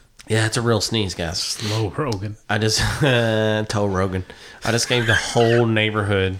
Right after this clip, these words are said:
Speaker 1: covid with one sneeze. That's the, how big my
Speaker 2: All
Speaker 1: nose
Speaker 2: right.
Speaker 1: is.
Speaker 2: So, I mean, the story's already been out, so fuck it. Um, so the, I had this idea of,
Speaker 1: Don't
Speaker 2: like,
Speaker 1: give away the end, though.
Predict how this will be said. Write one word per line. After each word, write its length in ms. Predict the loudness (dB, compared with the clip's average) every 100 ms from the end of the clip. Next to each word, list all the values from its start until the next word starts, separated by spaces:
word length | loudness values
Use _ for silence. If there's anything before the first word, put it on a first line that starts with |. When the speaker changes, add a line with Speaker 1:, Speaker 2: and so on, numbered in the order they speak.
| -6
Speaker 1:
covid 400 | 0 0 0 -2
with 180 | -4 -2
one 180 | -2 -2
sneeze. 440 | -2 -2 -2 -4
That's 340 | -4 -4 -4 -4
the, 300 | -4 -4 -6 -10
how 120 | -8
big 180 | -6 -4
my 100 | -4
Speaker 2:
All 60 | -2 0
Speaker 1:
nose 220 | 0 -4
Speaker 2:
right. 100 | -8
Speaker 1:
is. 100 | -6
Speaker 2:
So, 140 | -2 0
I 40 |
mean, 140 | 2 0
the 60 |
story's 340 | 0 2 2 2
already 200 | 0 -2
been 180 | -4 -4
out, 260 | -6 -6
so 160 | -6 -6
fuck 300 | -4 -4 -6
it. 100 | -14 _
Um, 560 | -4 -2 -2 -6 -10 -14 -20 -12
so 180 | -2 0 0
the, 320 | -4 -12 -14 -14 -14 -16 -20 -20 -8
I 100 | -2
had 160 | 0 0
this 180 | 0
idea 300 | 0 2 2
of, 60 | 2
Speaker 1:
Don't 100 | 2
Speaker 2:
like, 60 | 2
Speaker 1:
give 100 | 2
away 180 | 2 2
the 120 | 2
end, 160 | 0 -2
though. 180 | -6